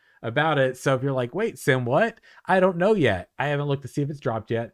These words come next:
I will be looking. It should be, it should have dropped by the weekend for sure. Meaning, ooh, we're gonna be talking about this next week, which is gonna be fun.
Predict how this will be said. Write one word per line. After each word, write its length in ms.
I 80
will 140
be 120
looking. 400
It 140
should 260
be, 300
it 180
should 220
have 140
dropped 280
by 140
the 100
weekend 460
for 140
sure. 580
Meaning, 800
ooh, 200
we're 120
gonna 120
be 80
talking 320
about 240
this 200
next 240
week, 320
which 160
is 100
gonna 160
be 100
fun. 420